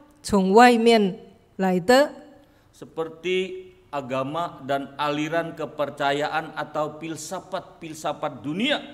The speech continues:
Speaker 2: yang menyesatkan.
Speaker 1: 别的宗教或者其他的，呃，知识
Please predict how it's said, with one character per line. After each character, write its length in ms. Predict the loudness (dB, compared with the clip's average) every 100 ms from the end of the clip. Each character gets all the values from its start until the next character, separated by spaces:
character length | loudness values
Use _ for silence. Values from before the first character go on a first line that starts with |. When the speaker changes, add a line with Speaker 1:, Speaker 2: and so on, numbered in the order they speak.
| -18
Speaker 2:
yang 160 | -6 -6 -6
menyesatkan. 640 | -10 -8 -8 -8 -10 -12 -14 -20 _ _ -20 -20 _ -20 -6
Speaker 1:
别 220 | 2 4
的 160 | 6 6
宗 300 | 6 4 4
教 360 | 6 6 6
或 240 | 4 4 4
者 320 | 4 2 2 -2 -18 -18
其 320 | -8 0 2 2
他 300 | 6 6 6
的， 380 | 6 6 4 0 -14 -20 _ -6
呃， 160 | -4 -2
知 280 | 4 6
识 300 | 6 6 4